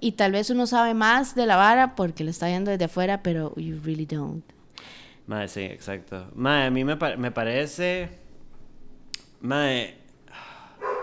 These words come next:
Speaker 2: no sé si es que we're, like, kind of non-experts en cine, which is probably why.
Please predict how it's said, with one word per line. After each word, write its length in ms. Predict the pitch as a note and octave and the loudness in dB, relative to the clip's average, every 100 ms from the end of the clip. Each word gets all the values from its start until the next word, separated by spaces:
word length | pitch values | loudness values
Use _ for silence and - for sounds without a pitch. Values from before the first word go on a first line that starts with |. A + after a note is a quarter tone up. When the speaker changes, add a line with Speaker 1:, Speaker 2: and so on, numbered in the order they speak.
| - - - - - _ _ _ _ _ _ _ _ _ _ _ _ _ _ _ - | -10 -16 -20 -20 -20 _ _ _ _ _ _ _ _ _ _ _ _ _ _ _ 0
Speaker 2:
no 200 | C#3+ D3 | 2 4
sé 260 | E3+ F#3+ | 4 4
si 200 | F3+ G3 | 4 6
es 320 | F#3+ F#3+ F#3 - | 8 8 4 0
que 320 | F#3 D#3 B2+ | 2 2 0
we're, 300 | C3 B2+ C3 | 2 2 4
like, 220 | C#3+ D3+ | 2 0
kind 260 | D#3 C#3+ D3+ | 2 2 2
of 220 | D3 B2 | 0 -2
non-experts 1400 | B2 A2+ A2 B2+ B2 A#2+ - - D#3 D#3+ - - - - - | -2 2 2 2 0 -2 -4 -2 -2 -2 -8 -16 -16 -16 -12
en 220 | G#2+ G2+ | -12 -10
cine, 500 | A#2+ A#2 C#3+ E3 C3+ | -6 -2 0 0 -2
which 120 | A2+ | -6
is 180 | - - | -8 -6
probably 500 | A#2+ A#2 B2+ C3 A#2+ | 0 0 0 -2 -2
why. 360 | G2 F2+ A2+ | -2 -2 -4